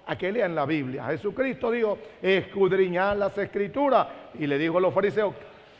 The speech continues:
"Porque a vosotros os parece que en ella tenéis la vida eterna". Nosotros no nos parece, estamos seguros.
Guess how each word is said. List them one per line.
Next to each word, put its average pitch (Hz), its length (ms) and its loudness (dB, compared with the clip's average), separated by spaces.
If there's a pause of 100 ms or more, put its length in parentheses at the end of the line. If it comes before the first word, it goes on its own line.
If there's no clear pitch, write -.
(340)
"Porque 185 320 2
a 180 40 6
vosotros 226 600 4
os 190 160 4
parece 185 580 0
que 170 100 -4
en 170 100 -4
ella 185 220 0
tenéis 247 460 2 (300)
la 147 200 2
vida 156 220 2
eterna". 131 540 2
Nosotros 208 560 0 (160)
no 214 160 2
nos 196 160 4
parece, 165 580 -2
estamos 190 600 0
seguros. 165 680 -2